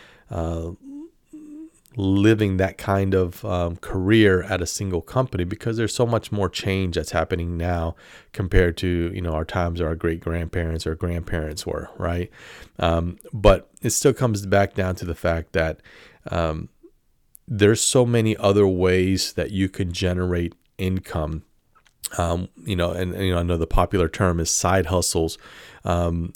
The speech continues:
but I really look at it as just utilizing your talents, um, you know, to, to earn extra income.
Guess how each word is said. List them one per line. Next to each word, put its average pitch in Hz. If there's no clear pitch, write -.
but 98
I 98
really 107
look 101
at 95
it 90
as 87
just -
utilizing 90
your 82
talents, 85
um, 80
you 101
know, 82
to, 85
to 98
earn 90
extra 87
income. 78